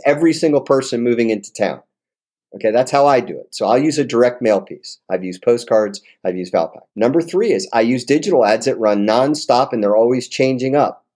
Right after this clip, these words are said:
based on the season. And, you know, is it January, Super Bowl's coming.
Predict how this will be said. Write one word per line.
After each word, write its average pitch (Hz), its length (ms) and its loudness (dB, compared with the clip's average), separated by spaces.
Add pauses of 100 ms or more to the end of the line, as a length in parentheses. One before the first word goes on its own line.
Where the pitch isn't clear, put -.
based 101 300 -2
on 107 100 2
the 113 80 -2
season. 117 540 -2
And, 98 120 -8 (140)
you 113 80 -4
know, 104 140 4
is 104 160 -2
it 110 100 -10 (240)
January, 107 560 2 (120)
Super 135 280 -2
Bowl's 104 220 2
coming. 87 240 -8